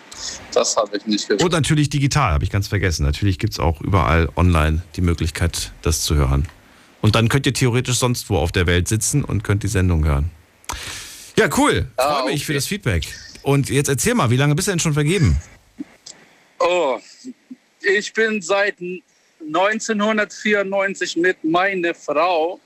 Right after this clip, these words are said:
Speaker 1: also kann ich sagen, zusammen.
Speaker 2: Also kannst du sagen, achtundzwanzig
Speaker 1: Ah,
Speaker 2: Jahre, oder habe ich mich gerade verrechnet?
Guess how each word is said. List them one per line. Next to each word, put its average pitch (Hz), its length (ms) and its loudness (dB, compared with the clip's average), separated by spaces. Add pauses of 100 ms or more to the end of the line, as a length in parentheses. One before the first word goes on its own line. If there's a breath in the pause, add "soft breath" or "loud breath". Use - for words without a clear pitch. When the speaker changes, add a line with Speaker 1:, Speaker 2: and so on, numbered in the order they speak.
(1500)
Speaker 1:
also 135 400 -2
kann 156 220 -2
ich 165 120 -2
sagen, 160 340 -2
zusammen. 151 580 -4 (540)
Speaker 2:
Also 104 220 -2
kannst 143 260 0
du 143 60 0
sagen, 127 260 2
achtundzwanzig 143 600 0
Speaker 1:
Ah, 123 140 2
Speaker 2:
Jahre, 180 220 0
oder 151 160 0
habe 135 80 2
ich 127 60 0
mich 127 120 0
gerade 120 160 0
verrechnet? 95 500 -2